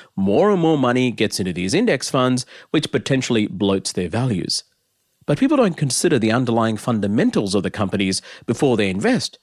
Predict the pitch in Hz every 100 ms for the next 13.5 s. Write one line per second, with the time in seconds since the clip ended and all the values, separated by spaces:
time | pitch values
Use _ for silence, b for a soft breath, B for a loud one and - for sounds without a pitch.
0 | - 110 156 143 147 - - 127 107 135
1 | 220 123 - 120 - 110 120 127 117 95
2 | 87 92 120 170 233 143 - - - _
3 | _ _ _ _ 185 208 214 175 147 156
4 | 147 147 - 113 110 113 95 98 98 95
5 | 95 98 247 151 110 - 117 117 - B
6 | B 117 104 104 110 101 - - 107 95
7 | 160 190 143 123 - 117 233 113 101 b
8 | b b - 117 107 135 131 113 104 -
9 | 123 95 98 - - 120 107 101 104 104
10 | - - _ _ _ 156 220 254 160 139
11 | B - 139 185 240 196 143 - 190 160
12 | 104 101 - 175 202 175 165 - 160 143
13 | 110 113 - 110